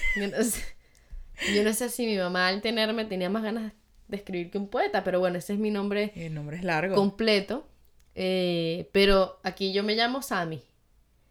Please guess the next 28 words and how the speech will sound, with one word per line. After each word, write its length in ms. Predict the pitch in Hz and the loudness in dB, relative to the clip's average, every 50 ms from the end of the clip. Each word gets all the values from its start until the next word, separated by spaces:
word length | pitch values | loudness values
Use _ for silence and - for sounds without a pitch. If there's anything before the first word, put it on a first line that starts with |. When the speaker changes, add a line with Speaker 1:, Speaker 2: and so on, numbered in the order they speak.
| _ _ _ _ _ _ _ _ _ - | _ _ _ _ _ _ _ _ _ -6
Speaker 1:
Y 140 | - - 208 | 0 0 0
con 180 | 202 202 196 196 | 2 2 0 2
I 80 | 185 180 | 2 2
latina. 580 | 190 202 208 220 220 175 160 160 160 131 - _ _ | 2 2 2 0 -2 -2 -2 -4 -8 -10 -12 _ _
Bien 400 | _ - - 175 185 196 185 180 | _ -16 -14 -8 -2 0 0 2
venezolano, 720 | 185 208 226 226 233 - 190 196 214 254 285 285 285 285 262 | 2 0 0 -2 -2 -2 0 4 6 8 8 8 6 4 0
S 320 | - 208 208 202 208 226 226 | 0 0 0 0 0 2 2
A 240 | 233 240 254 254 | 2 4 4 2
M 160 | 240 220 220 226 226 | 0 0 0 0 0
I. 240 | 202 165 147 - _ _ _ _ _ _ _ _ _ _ _ _ _ _ _ _ _ - - - | 0 -2 -4 -8 _ _ _ _ _ _ _ _ _ _ _ _ _ _ _ _ _ -20 -20 -16
No 140 | - 190 196 | -8 -6 -6
esa 220 | 196 - - 220 | 0 2 4 4
vaina 320 | 220 226 226 240 240 240 | 4 2 0 0 0 0
de 100 | 240 233 | 0 0
la 120 | 214 190 180 | 0 0 -2
Y, 140 | 175 190 208 247 262 269 269 | 0 0 0 2 2 2 2
la 220 | 277 269 277 254 226 | 0 2 2 2 2
doble 540 | 202 190 185 180 180 185 208 233 254 269 269 | 2 0 -2 -2 -2 0 0 2 2 2 2
M. 160 | 269 269 269 | 2 4 4
Speaker 2:
<laughs> 1120 | 247 220 208 214 - 370 370 339 294 - - - - - - 254 - 226 214 - - - - | 4 4 4 0 -2 -4 -4 -6 -8 -10 -14 -18 -20 -8 -8 -8 -8 -8 -12 -16 -20 -12 -4
Speaker 1:
No, 260 | 202 202 190 170 - - - - - - - - - - | -2 0 0 -2 -4 -8 -16 -20 -20 -20 -20 -20 -20 -16
Sami 360 | - - 214 208 208 208 202 | -6 0 2 4 4 4 2
Sosa 320 | 202 202 190 190 202 196 202 | 2 0 0 0 -2 -2 0
tampoco. 560 | 233 208 190 - - 175 160 - - 139 - _ _ _ _ _ _ _ _ - - - - - 185 - | 0 0 0 -2 -2 -4 -4 -4 -8 -14 -16 _ _ _ _ _ _ _ _ -20 -20 -18 -14 -12 -8 -2
Pero 100 | 175 - | 0 0
aquí 160 | 180 180 180 | 2 0 0
estoy. 300 | 190 - - 151 147 156 | -4 -4 -6 -6 -6 -6
Sami, 640 | - - - 208 214 233 240 254 269 285 311 294 | -6 0 2 4 4 4 4 2 0 -2 -2 -6